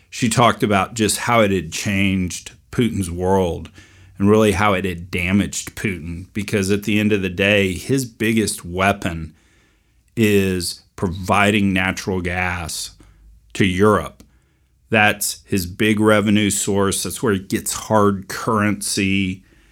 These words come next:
and the like. And so definitely a big lesson for Putin in the mid two thousands to, you know, call it two thousand ten, two thousand twelve, sort of before oil collapsed.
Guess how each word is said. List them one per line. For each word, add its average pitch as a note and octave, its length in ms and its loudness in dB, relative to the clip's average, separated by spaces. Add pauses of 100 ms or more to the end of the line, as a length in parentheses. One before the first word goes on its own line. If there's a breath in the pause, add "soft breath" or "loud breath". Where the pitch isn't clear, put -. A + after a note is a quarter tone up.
(380 soft breath)
and G#2+ 260 2
the F#2+ 60 -2
like. G#2 680 2 (500)
And A2 880 4
so A2 580 2 (280)
definitely B2 640 2
a G2+ 120 2
big A2 360 0
lesson G#2 500 2
for F#2+ 160 -6
Putin A#2+ 500 0
in G2 140 2
the F#2+ 80 -2
mid G2+ 380 0
two G#2+ 220 0
thousands G2 1160 0
to, F#2 240 -2
you F#2 140 -2
know, F2+ 140 -4
call G2+ 240 0
it - 100 -12
two A#2 180 0
thousand G#2 400 2
ten, G2+ 400 0
two G#2+ 160 -4
thousand F#2+ 400 0
twelve, G2+ 600 0
sort G2+ 240 -2
of F#2+ 80 -6
before G2 600 -2
oil G2+ 300 2
collapsed. G#2 840 0